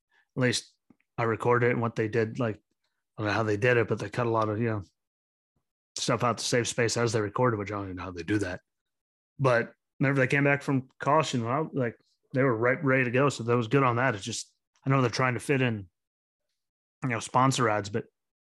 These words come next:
do it side by side, you know, do something like that so we could still see it if you're gonna, you know, do it. Don't drag out so many, like, caution laps, 'cause there was, like, a car spins on its own, keeps going, and takes five laps to get 'em back going. Like, I personally found that to be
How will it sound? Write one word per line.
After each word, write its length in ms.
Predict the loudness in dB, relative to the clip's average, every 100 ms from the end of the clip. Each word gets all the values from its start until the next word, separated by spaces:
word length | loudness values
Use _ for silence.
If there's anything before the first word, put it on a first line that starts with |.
| _ _ _ _ _ _
do 120 | 0 0
it 80 |
side 320 | 0 0 0 2
by 200 | 2 0
side, 500 | 0 -2 -2 -6 -8 -2
you 80 | 0
know, 120 | 0
do 180 | -2 -4
something 300 | -2 0 2
like 160 | 2
that 180 | 2 0
so 120 | 0
we 80 | -2
could 140 | -2
still 220 | -2 -2 -2
see 220 | 0 2
it 80 | 2
if 120 | 0
you're 120 | -2
gonna, 320 | -2 -2 -4 -10 _ _ _ _ _
you 80 | 0
know, 100 | 2
do 220 | 4 4
it. 80 | 4
Don't 200 | 4 2
drag 280 | 2 2 2
out 200 | 2 0
so 240 | 0 0
many, 280 | 2 0 -2
like, 180 | -4 -4
caution 400 | -2 -2 -2 -4
laps, 240 | -6 -8
'cause 140 | -8 -4
there 120 | -2
was, 220 | -2 -8 _ _ _ _
like, 220 | -2 -2 -6
a 40 | -6
car 200 | 0 0
spins 340 | 2 2 4
on 140 | 2 0
its 140 | 0
own, 160 | 0 0
keeps 240 | -2 -2
going, 260 | 0 0 0
and 120 | -6 _ _
takes 220 | -8 -6
five 300 | 0 2 2
laps 260 | 2 0 -2
to 80 | -2
get 120 | 0
'em 80 | 0
back 180 | 0
going. 220 | 0 -2 -2 _ _ _ _ _
Like, 200 | -4 -2
I 180 | 0 0
personally 440 | 2 0 0 -2 -2
found 240 | -2 -2
that 140 | -4
to 60 | -4
be 260 | -4 -4